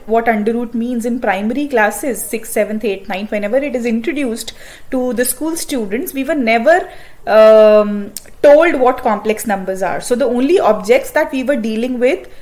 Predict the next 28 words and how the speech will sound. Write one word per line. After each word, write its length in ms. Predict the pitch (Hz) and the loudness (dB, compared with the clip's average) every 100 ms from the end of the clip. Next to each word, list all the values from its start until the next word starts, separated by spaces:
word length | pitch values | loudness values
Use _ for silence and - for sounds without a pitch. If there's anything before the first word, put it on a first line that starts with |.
| - - | -16 0
were 240 | 226 247 | 4 4
square 420 | 254 - 233 214 | 4 2 4 4
roots 260 | 240 254 - | 2 -4 -2
of 280 | 320 - - | -2 -2 2
positive 460 | 208 214 311 349 | 2 2 -2 -4
numbers, 420 | 247 180 180 277 | -2 -4 -2 0
and 120 | 311 285 | 0 0
in 140 | 277 | 0
that 320 | 196 202 - | 2 2 0
case, 240 | - 269 254 | -4 -2 0
under 260 | 214 208 | 0 0
root 160 | 240 247 | 0 0
of 140 | 269 | 0
A 80 | 226 | 0
by 200 | 196 208 | 0 -2
B 160 | 208 262 | -2 -2
happens 420 | 202 196 240 - | -2 -2 -6 -8
to 100 | 240 | -8
be 160 | 233 | -6
equal 180 | 214 233 | -4 -4
to 120 | 220 | -2
under 260 | 262 208 202 | -2 -2 -2
root 180 | 208 208 | -4 -2
A 140 | 202 311 | -2 -2
upon 320 | 226 202 196 | -2 0 0
under 240 | 190 180 185 | -2 -6 -6
root 240 | 185 175 | -8 -10
B, 220 | 196 - | -12 -12